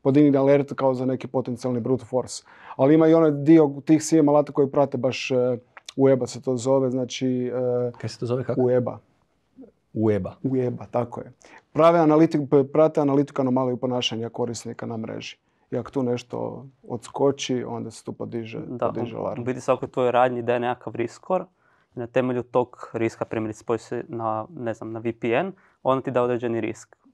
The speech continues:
Speaker 3: Nakon što ti skupiš, e, nakon što ti pređeš taj threshold koji je definiran u samom alatu, nama se diže alarm da si ti odradio više nekakvih sumnjivih radnji koje onda mi pregledavamo šta si ti zapravo radio.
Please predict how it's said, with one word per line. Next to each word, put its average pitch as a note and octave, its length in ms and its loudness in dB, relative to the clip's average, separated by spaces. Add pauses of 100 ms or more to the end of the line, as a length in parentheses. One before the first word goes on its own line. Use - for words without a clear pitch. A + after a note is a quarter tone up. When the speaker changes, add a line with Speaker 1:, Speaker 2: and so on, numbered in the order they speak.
(160)
Speaker 3:
Nakon B2+ 300 -2
što - 140 -12
ti B2+ 120 -4
skupiš, - 580 -10 (360)
e, A2+ 160 0 (140)
nakon A#2+ 300 -2
što C3+ 160 -4
ti C3+ 180 -4
pređeš B2 320 -2
taj A#2+ 120 0
threshold B2 520 -4
koji - 140 -6
je A#2 40 -6
definiran A2+ 480 -6
u G#2+ 40 -8
samom A2+ 280 -6
alatu, C#3+ 460 -2 (320)
nama B2+ 220 2
se B2 140 -10
diže B2+ 240 2
alarm B2+ 300 2
da B2 180 4
si - 160 -8
ti B2 380 -2 (180)
odradio A#2 480 2
više A#2 280 -4
nekakvih A#2 440 -4 (180)
sumnjivih A2+ 440 -4
radnji B2 280 2
koje A#2+ 180 -4
onda A#2 140 -4
mi A#2 120 -2
pregledavamo A2 680 -2 (280)
šta - 200 -4
si - 100 -12
ti A#2 80 -4
zapravo G#2+ 360 -8
radio. - 280 -8